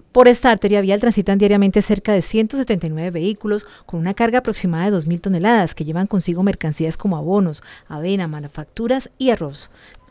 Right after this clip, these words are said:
De igual modo, por esta misma vía se transportan diariamente ciento veinticuatro galones en líquidos como gasolina, biodiesel, petróleo, bebidas y agua.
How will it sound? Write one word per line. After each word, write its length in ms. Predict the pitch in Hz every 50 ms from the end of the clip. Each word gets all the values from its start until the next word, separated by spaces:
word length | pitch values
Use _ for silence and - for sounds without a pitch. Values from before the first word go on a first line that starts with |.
| - _ - _ -
De 60 | -
igual 260 | 220 196 202 196 185 175
modo, 260 | 175 185 226 254 254
por 140 | 214 202 175
esta 180 | 170 - 202
misma 220 | 185 185 185 190 180
vía 180 | 180 185 196
se 100 | - 202
transportan 440 | - 185 160 - - 175 160 - 190
diariamente 420 | 196 196 196 196 196 196 180 208
ciento 320 | 202 - - 240 240 233 302
veinticuatro 460 | 302 - 233 185 - 165 156 - 190
galones 360 | 208 190 165 160 165 196 -
en 120 | 208 180 160
líquidos 340 | 160 160 - 196 196 185
como 220 | - - 175 165 156
gasolina, 640 | 151 151 147 - 151 147 170 196 202 196 196 196 196 - - - - _
biodiesel, 540 | - 170 151 151 196 208 190 - - 202 196
petróleo, 560 | - - 143 - - 180 180 190 190 196 196
bebidas 500 | 185 165 160 165 190 202 208 214 208 - -
y 80 | 165 185
agua. 340 | 214 220 160 147 143 147